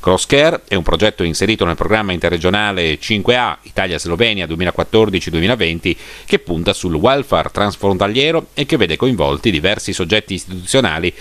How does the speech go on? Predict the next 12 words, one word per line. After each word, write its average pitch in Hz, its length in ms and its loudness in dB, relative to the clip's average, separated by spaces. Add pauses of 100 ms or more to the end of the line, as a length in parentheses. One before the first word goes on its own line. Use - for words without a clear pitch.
(200)
compresa 95 440 2
l'azienda 85 320 0
sanitaria 82 420 0
quattro 95 400 -2
del 76 120 -6
Veneto 80 340 -2
Orientale. 76 560 -2 (400)
Durante 131 400 2
l'ultimo 117 400 0
incontro 98 520 2
in 87 80 2
Slovenia, 92 560 0